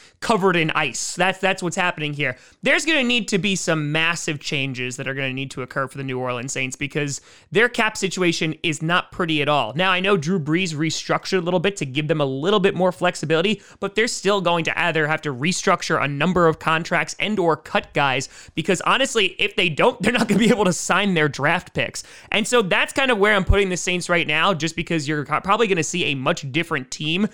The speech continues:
at the start of next season. I mean, technically, if they don't get under the cap, can they not field a team? And it's gonna be like the replacements?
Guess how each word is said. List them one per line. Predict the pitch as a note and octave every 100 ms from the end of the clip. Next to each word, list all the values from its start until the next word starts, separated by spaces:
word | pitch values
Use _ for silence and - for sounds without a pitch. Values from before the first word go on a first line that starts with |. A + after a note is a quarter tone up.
| - -
at | - D3
the | -
start | - D#3 F3 -
of | D#3 D3+
next | D#3+ -
season. | - E3+ E3+ G#3+ A3 _ _ _ _ _ _
I | C#3+
mean, | C#3+ C3+ C3 _ _ _ _ _ _ _
technically, | - G#3+ E3+ D3 C3+
if | C3 - _ _ _
they | -
don't | C3+ D3+
get | D3
under | C#3 D3+
the | B2
cap, | - D3 B2+ - - - _ _ _ _ _ _ -
can | D#3+
they | D#3
not | C#3 C3+ -
field | - D#3+ D3
a | C3
team? | - D#3 C#3+ G3 B3 _ _ _ _ _ _ _ _ _ _ _ _ _ _ _ _
And | D#3+
it's | C#3 -
gonna | D#3
be | C#3 D3
like | C3+
the | B2+
replacements? | A#2+ - D#3+ - A#3+ C#4+ - -